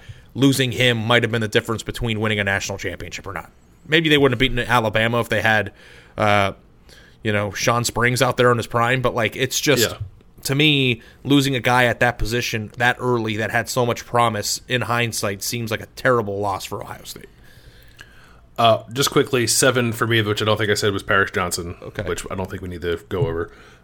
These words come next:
Speaker 2: Um, Cam Brown's a good one. I'm assuming he's not gonna be a participant in the spring because his injury was in October.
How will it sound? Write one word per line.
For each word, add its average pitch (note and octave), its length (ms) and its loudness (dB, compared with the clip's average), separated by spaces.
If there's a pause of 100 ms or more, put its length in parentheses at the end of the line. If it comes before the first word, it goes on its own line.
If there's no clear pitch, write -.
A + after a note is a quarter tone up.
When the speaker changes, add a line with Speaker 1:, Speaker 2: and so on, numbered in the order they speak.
Speaker 2:
Um, G2+ 420 0 (760)
Cam F3+ 260 4
Brown's F#3 240 6
a C#3+ 40 4
good C#3 220 4
one. C#3 480 4
I'm C#3+ 260 2
assuming F#3+ 800 4
he's D3 240 0
not C3 220 0
gonna B2 180 2
be A#2+ 240 0
a G2+ 80 2
participant - 440 -4
in B2 60 -4
the C3 60 -4
spring C#3 380 -2 (580)
because G#2+ 460 2 (160)
his G2+ 160 -4
injury G#2+ 280 2
was G2 180 -2
in G2 360 -2
October. G#2+ 800 -2